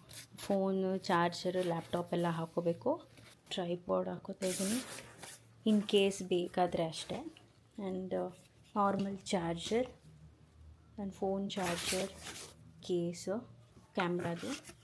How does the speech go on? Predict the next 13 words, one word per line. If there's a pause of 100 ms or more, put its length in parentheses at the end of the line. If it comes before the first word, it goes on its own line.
(420)
ಇದು,
ಆ,
ಕ್ರಿಯೇಟರ್
ಕಾಂಬೋದು (680)
ಪೌಚ್, (1700)
and
ಏರ್‌ಪಾಡ್ಸ್. (1040)
ಏರ್‌ಪಾಡ್ಸ್ (340)
ಸೇಫಾಗಿ
ಇಡೋಣ. (680)
ಇದು
ಲ್ಯಾಪ್‌ಟಾಪ್
ಎತ್ತಾಕೊಳ್ಳೋಣ.